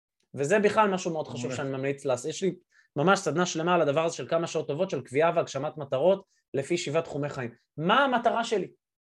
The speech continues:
Speaker 1: בפן הפיננסי, המטרה שלי מה? להגיע ל-, נגיד אני בהייטק,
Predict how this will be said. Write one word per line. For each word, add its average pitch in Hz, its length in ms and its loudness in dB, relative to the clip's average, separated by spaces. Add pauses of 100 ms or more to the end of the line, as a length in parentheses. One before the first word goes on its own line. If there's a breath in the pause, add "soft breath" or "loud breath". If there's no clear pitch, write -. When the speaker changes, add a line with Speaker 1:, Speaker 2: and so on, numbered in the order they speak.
(340)
Speaker 1:
בפן 156 360 4
הפיננסי, 196 480 -2
המטרה 151 300 0
שלי 185 160 2
מה? 156 160 2
להגיע 131 300 4
ל-, 165 100 4 (240 soft breath)
נגיד 160 240 2
אני 196 160 4
בהייטק, 151 360 2